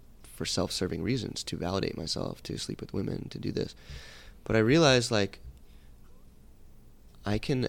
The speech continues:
actually use my ego, 'cause all ego is, is a leveraging mechanism to do something, right? So if your identity is, you know, a former fuckboy awakened,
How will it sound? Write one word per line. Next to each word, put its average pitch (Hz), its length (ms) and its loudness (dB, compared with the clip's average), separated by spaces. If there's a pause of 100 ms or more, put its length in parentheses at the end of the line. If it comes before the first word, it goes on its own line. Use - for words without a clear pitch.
actually 110 420 0
use 101 220 2
my 117 200 0
ego, 113 460 2
'cause 143 140 0
all - 240 2
ego 120 260 6
is, 104 180 6
is 95 120 -2
a 98 40 2
leveraging 95 460 2
mechanism 92 500 -2
to - 140 -4
do 95 600 -2 (220)
something, - 420 -10 (1120)
right? 90 300 -6 (120)
So 95 280 -4
if 92 160 -8
your 107 140 0
identity 101 680 -2
is, - 520 -4 (960)
you 98 160 -2
know, 87 220 -4
a - 40 -12
former 92 280 0
fuckboy 101 420 0
awakened, 104 580 4